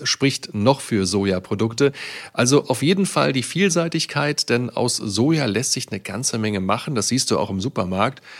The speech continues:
Und man kann die Produkte wirklich vielfältig verwenden, als Fleisch oder eben als Milchalternative.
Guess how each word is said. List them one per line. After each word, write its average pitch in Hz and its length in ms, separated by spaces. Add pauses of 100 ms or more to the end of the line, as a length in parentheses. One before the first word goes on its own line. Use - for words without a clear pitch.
(180)
Und 113 120
man 104 120
kann 123 240
die 135 100
Produkte 113 440
wirklich 113 360
vielfältig 113 640
verwenden, 87 460
als - 300
Fleisch - 440
oder 135 260
eben 113 220
als - 420
Milchalternative. 90 1160